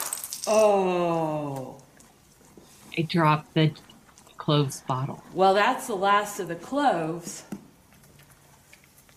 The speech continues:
Speaker 2: Now she's
Speaker 1: That's the
Speaker 2: looking
Speaker 1: last
Speaker 2: with
Speaker 1: of the
Speaker 2: me.
Speaker 1: cloves, but we have other stuff. One more apple.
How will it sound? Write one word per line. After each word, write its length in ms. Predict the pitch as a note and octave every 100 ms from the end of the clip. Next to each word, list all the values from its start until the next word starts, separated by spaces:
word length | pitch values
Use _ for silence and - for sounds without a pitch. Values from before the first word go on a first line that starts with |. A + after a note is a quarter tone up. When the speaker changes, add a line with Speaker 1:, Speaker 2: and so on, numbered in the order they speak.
| _ F3+
Speaker 2:
Now 180 | F#3 D3+
she's 220 | - F#3+
Speaker 1:
That's 160 | E3+
the 60 | F3
Speaker 2:
looking 180 | E3 E3+
Speaker 1:
last 140 | E3
Speaker 2:
with 100 | D#3+
Speaker 1:
of 60 | D#3
the 60 | C#3+
Speaker 2:
me. 80 |
Speaker 1:
cloves, 260 | G3 F3 E3
but 120 | A3
we 120 | C4+
have 180 | D#4+ F#3
other 220 | E3+ E3+
stuff. 300 | - - F#3 - - - - - - - - - - - - - - - D#3 E3
One 520 | G#3+ A#3 B3 D4 B3+
more 400 | G#3+ A#3 A3+ -
apple. 500 | F#3+ F#3 F#3 D#3 -